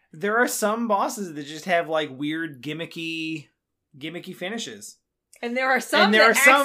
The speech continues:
Speaker 2: accidentally have gimmicky finishes that shouldn't have happened.
Speaker 1: There are some gimmicky finishes that are
Speaker 2: <laughs>
Speaker 1: intended and
Speaker 2: Centipede
Speaker 1: some
Speaker 2: demon.
Speaker 1: that just happen.
Speaker 2: The Centipede Demon fight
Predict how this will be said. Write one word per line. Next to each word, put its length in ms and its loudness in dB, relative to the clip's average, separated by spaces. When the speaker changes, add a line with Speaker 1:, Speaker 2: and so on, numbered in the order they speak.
Speaker 2:
accidentally 480 4
have 280 0
gimmicky 400 -6
finishes 580 -8
that 260 -4
shouldn't 400 -6
have 80 -6
happened. 560 -4
Speaker 1:
There 180 0
are 140 2
some 360 0
gimmicky 400 -2
finishes 520 -2
that 100 0
are 120 0
Speaker 2:
<laughs> 0 -
Speaker 1:
intended 520 0
and 180 -4
Speaker 2:
Centipede 220 -4
Speaker 1:
some 300 0
Speaker 2:
demon. 140 -8
Speaker 1:
that 180 -6
just 340 -6
happen. 540 -10
Speaker 2:
The 80 -14
Centipede 440 -6
Demon 260 -8
fight 380 -8